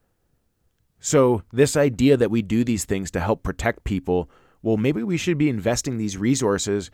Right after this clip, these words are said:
and this time and this level of effort and concern into getting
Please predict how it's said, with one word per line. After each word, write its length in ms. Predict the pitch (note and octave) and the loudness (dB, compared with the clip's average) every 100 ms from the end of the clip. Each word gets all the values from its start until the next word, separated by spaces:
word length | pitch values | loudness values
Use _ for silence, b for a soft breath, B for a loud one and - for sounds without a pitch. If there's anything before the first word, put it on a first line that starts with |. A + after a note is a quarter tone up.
| b b | b b
and 120 | G#2 | -6
this 140 | F#2+ | -6
time 540 | - - C3 A#2+ G#2 G2 b | -6 -4 -2 -2 -4 -8 b
and 180 | - G#2 | -8 -4
this 180 | G2 - | -4 -4
level 420 | F2+ A2+ A#2+ G#2+ | 0 0 0 0
of 120 | F2 - | -2 -2
effort 400 | C3 C3 B2 F#2 | -4 -2 -2 -4
and 100 | F#2+ | -8
concern 640 | - F#2+ - C3+ A2+ F#2+ F2 b b | -12 -8 -4 0 0 -4 -10 b b
into 180 | - A#2 | -6 -4
getting 440 | G2 A#2+ A#2+ A2+ | 2 2 2 -4